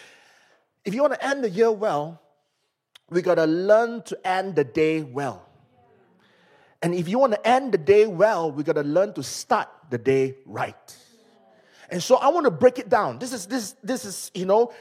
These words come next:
tips for success. You don't need to go out for some seminar. Your, your, your, your church will give it to you for free. <laughs> Uh, it, it, learn to seize the day.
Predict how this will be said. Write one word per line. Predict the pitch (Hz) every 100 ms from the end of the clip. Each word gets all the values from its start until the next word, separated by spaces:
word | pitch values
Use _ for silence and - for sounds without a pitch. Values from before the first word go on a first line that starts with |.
| - -
tips | - 285 -
for | 220
success. | 214 180 - - 185
You |
don't | 180 226
need | 240
to | 185
go | 190 226
out | 226 240 -
for | 185
some | 175
seminar. | 165 214 208 233 220
Your, | 170 170
your, | 175 170 - -
your, | 170
your | 175
church | 170 - 226
will | 170
give | 175 208
it | 220
to | 208
you | 214
for | 165
free. | - 220 190 - 127 -
<laughs> | - - - -
Uh, | 151 165
it, | 170 185
it, | 185 180
learn | 190 202 240 254
to | 202
seize | - 233 220
the | 160
day. | 151 147